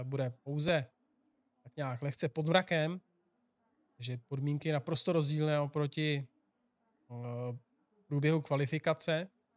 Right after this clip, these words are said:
eh, kde jezdci museli, eh, jet na intermediate pneumatikách. Na třetím místě Tondis, dvě stě dva bodů. Eh, to už je obrovská ztráta. Zkrá-, zkrátka Bobo a Leventix, eh, jedou úplně jinou ligu.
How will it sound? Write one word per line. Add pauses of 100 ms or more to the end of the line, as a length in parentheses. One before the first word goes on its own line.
(320)
eh,
kde
jezdci
museli,
eh,
jet
na
intermediate
pneumatikách. (200)
Na
třetím
místě
Tondis,
dvě
stě
dva
bodů. (560)
Eh,
to
už
je
obrovská
ztráta.
Zkrá-,
zkrátka
Bobo
a
Leventix,
eh,
jedou (340)
úplně
jinou
ligu.